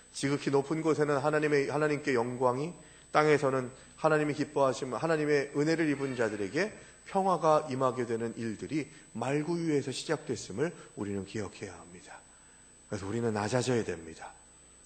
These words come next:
희생해야 됩니다. 헌신해야 합니다. 손해 좀 봐야 됩니다. 그것이 바로 아기 예수를 만난 자들이 가지고 있어야 될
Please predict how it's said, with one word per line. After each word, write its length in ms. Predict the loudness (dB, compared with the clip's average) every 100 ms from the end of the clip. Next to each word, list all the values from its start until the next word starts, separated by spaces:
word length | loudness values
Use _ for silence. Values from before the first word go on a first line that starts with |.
| -18
희생해야 540 | -6 -2 0 0 -2
됩니다. 460 | -4 -10 -14 -16 -18 -20 -20 -20 -20 -6
헌신해야 540 | -2 0 0 0 -2 -4
합니다. 380 | -10 -18 -20 -20 -20 -20 -20 -20
손해 320 | -6 2 4 4
좀 200 | 2 0
봐야 220 | -2 -2
됩니다. 440 | -8 -12 -16 -18 -20 -20 -20 -20 -16 -6
그것이 340 | 0 0 -2
바로 440 | -4 0 0 -2 -12 -16 -8
아기 300 | -6 -2 0
예수를 400 | 0 0 -2 -2
만난 380 | -2 0 -2
자들이 440 | 0 -2 -2 -4 -4 -10 -18
가지고 340 | -10 -6 -2 -2
있어야 300 | -2 -6 -2
될 280 | 0 -2